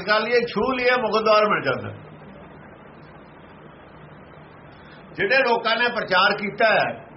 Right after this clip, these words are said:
ਕਿ ਗੁਰੂ ਜਿਹੜਾ ਦੇ-, ਜੇ ਦਰਸ਼ਨ ਕਰਨਾ ਹੈ ਪਰਮੇਸ਼ਰ ਦੇ, ਕਰ ਲੋ, ਫਿਰ ਮੁਖ ਦੁਆਰਾ ਕਿਉਂ ਨਹੀਂ ਮਿਲਿਆ ਉਹਨਾਂ ਨੂੰ? ਦੂਰੋਂ ਕਾਹਦੇ ਕਹਿੰਦੇ? ਉਹ ਕਹਿੰਦੇ, "ਜੱਫੀ ਪਾ ਲੋ,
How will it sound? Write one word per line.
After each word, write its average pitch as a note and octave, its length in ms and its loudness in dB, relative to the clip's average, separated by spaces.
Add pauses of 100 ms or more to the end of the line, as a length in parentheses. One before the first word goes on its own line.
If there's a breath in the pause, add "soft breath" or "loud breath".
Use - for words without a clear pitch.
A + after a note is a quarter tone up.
(380)
ਕਿ G#3 100 -2
ਗੁਰੂ A3+ 440 0
ਜਿਹੜਾ A#3 280 4
ਦੇ-, G#3 300 0
ਜੇ G#3 220 0
ਦਰਸ਼ਨ G3 340 -2
ਕਰਨਾ F#3 440 0
ਹੈ - 260 -8
ਪਰਮੇਸ਼ਰ F#3+ 480 0
ਦੇ, G3 80 0
ਕਰ F#3+ 280 2
ਲੋ, F#3 360 2 (520)
ਫਿਰ A#3+ 100 -2
ਮੁਖ A3+ 280 -2
ਦੁਆਰਾ A#3 260 6
ਕਿਉਂ A#3 180 0
ਨਹੀਂ A3+ 100 -4
ਮਿਲਿਆ A3+ 240 4
ਉਹਨਾਂ A#3+ 180 2
ਨੂੰ? A#3 380 -4 (3250)
ਦੂਰੋਂ A#3 280 0
ਕਾਹਦੇ C4+ 300 4
ਕਹਿੰਦੇ? C4+ 320 2
ਉਹ B3+ 60 0
ਕਹਿੰਦੇ, C4 240 0
"ਜੱਫੀ A3+ 320 0
ਪਾ A3 100 6
ਲੋ, A#3 340 0